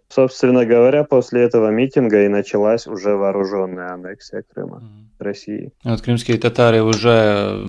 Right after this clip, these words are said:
Speaker 2: сразу поняли, что может быть потом, э, ну, зная, как в истории против них поступала Россия, да, так, так можно сказать.
Speaker 1: Да, да,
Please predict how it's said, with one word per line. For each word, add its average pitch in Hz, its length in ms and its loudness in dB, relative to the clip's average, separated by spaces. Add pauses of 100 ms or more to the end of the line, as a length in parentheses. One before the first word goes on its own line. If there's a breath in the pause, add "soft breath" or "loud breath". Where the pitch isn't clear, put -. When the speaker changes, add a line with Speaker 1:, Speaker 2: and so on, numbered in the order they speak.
(260)
Speaker 2:
сразу 107 600 -2
поняли, 107 500 0
что - 220 -4
может 107 320 0
быть 110 380 -2
потом, 110 580 0
э, 101 220 -2
ну, 98 560 -6
зная, 101 400 -2
как 104 260 -6
в 104 60 -6
истории 98 440 -2
против - 520 -8
них 101 340 -8
поступала 98 560 -4
Россия, 95 440 -8
да, 98 280 -10
так, - 200 -14
так - 220 -20
можно 104 260 -14
сказать. 98 420 -14
Speaker 1:
Да, 185 520 2
да, 123 460 2